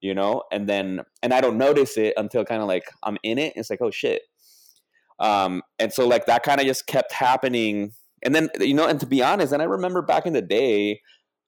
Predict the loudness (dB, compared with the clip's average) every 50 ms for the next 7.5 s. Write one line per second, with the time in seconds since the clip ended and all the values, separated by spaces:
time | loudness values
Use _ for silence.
0 | _ _ _ _ _ _ _ _ 0 2 4 4 4 4 2 0 -2 0 -2 -4
1 | -2 0 -2 0 0 0 -2 0 -2 -2 -2 -2 -4 -4 -2 0 0 2 4 4
2 | 2 4 2 0 -2 -4 -4 -6 -4 -4 -4 -2 0 0 0 0 0 0 -2 0
3 | -2 -4 -2 -2 0 0 0 0 0 -2 -2 -4 -4 0 2 2 2 2 2 0
4 | 0 -2 -2 0 0 0 0 0 0 0 0 0 0 0 0 0 0 0 0 -2
5 | -2 -2 -2 -2 0 0 -2 -2 0 0 0 0 0 -4 -4 -4 -2 -2 -2 -2
6 | -2 -2 -4 -4 -2 -2 0 0 0 -2 -2 0 0 0 0 0 0 0 -2 -2
7 | -2 -2 -2 -2 -2 -4 -6 -12 -12